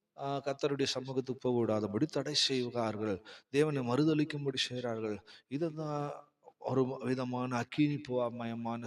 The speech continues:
சோதனைகளாக நம்முடைய ஜீவியத்துல வருகிறது.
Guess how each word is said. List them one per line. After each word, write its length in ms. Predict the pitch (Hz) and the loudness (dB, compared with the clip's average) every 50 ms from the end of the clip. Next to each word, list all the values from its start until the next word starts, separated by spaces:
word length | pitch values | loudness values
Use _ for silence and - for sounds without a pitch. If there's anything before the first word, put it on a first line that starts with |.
| - - | -2 0
சோதனைகளாக 720 | - 123 117 117 107 107 104 95 98 95 90 92 95 - 156 | 0 0 -2 -2 -2 -4 -4 -6 -6 -6 -6 -4 -2 -2 -2
நம்முடைய 400 | 156 127 110 107 101 98 98 95 98 | 0 0 -2 0 0 -2 -2 -2 0
ஜீவியத்துல 400 | 113 110 101 98 90 - - 127 | 0 0 0 0 -2 -2 2 4
வருகிறது. 500 | 143 143 135 135 131 127 110 104 98 - | 6 8 8 8 8 8 6 6 4 0